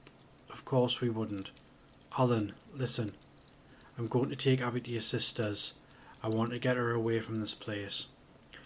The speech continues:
I'll call the police on the way. If you still have Officer Ramirez's number, call him too." I could feel myself speaking at a mile a minute,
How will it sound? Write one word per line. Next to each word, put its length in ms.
I'll 120
call 260
the 80
police 380
on 140
the 80
way. 340
If 140
you 60
still 260
have 380
Officer 360
Ramirez's 600
number, 480
call 240
him 200
too." 380
I 60
could 160
feel 240
myself 400
speaking 500
at 80
a 60
mile 320
a 40
minute, 460